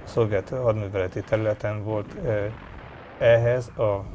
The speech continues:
magyar hadsereg fegyverzete, felszerelése elégtelennek bizonyult. Ott kaptak, ö, hetvenöt milliméteres páncéltörő ágyúkat, igaz, később és keveset,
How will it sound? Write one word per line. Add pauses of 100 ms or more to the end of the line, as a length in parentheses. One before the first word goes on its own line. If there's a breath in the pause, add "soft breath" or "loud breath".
(140)
magyar
hadsereg
fegyverzete,
felszerelése
elégtelennek
bizonyult. (120)
Ott
kaptak,
ö,
hetvenöt
milliméteres
páncéltörő
ágyúkat,
igaz,
később
és
keveset,